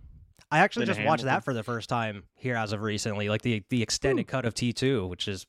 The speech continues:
Speaker 1: man, that's a whole nother conversation, but
Speaker 3: Yeah, I,
Speaker 1: <laughs>
Speaker 3: it's great minus
Speaker 2: Preferred cut.
Speaker 3: Yeah, it's great minus a couple little nitpicks, but, man, it's a good cut.
Speaker 1: Yeah.
Speaker 2: But
Speaker 1: Uh,
Speaker 2: to your point, but to your point, yeah, I thought, I thought Max von Sydow was, like,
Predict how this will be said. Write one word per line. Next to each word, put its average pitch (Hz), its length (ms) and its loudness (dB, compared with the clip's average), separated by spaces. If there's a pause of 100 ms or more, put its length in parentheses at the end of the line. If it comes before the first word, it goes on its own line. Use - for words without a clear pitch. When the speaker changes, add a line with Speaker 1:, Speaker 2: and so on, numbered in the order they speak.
Speaker 1:
man, 113 200 -4
that's 139 140 0
a - 20 -10
whole 123 160 2
nother 117 200 2
conversation, 95 800 -6
but 107 80 0
Speaker 3:
Yeah, 120 300 0
I, 147 140 0 (120)
Speaker 1:
<laughs> - 40 -10
Speaker 3:
it's 165 260 -2
great 156 340 -2
minus 147 540 -2
Speaker 2:
Preferred 135 320 -4
cut. 131 400 -2 (320)
Speaker 3:
Yeah, 123 160 -2
it's 120 160 -4
great 120 240 0
minus 104 320 0
a 101 40 -14
couple 139 600 0
little 127 240 4
nitpicks, 98 500 -2
but, 82 240 -2
man, 87 220 -2
it's 80 100 -8
a - 60 -12
good 80 160 -8
cut. 82 260 -4 (220)
Speaker 1:
Yeah. 117 300 0 (680)
Speaker 2:
But 131 40 -2
Speaker 1:
Uh, 147 160 4
Speaker 2:
to 220 60 0
your 208 140 0
point, 226 440 -8
but 143 120 -8
to 185 100 -8
your 180 140 -2
point, 214 220 -2
yeah, 180 100 4
I 151 80 2
thought, 170 320 0
I 143 80 -4
thought 160 200 -4
Max 147 360 -2
von 139 180 -2
Sydow 127 360 0
was, 123 140 -2
like, 110 140 0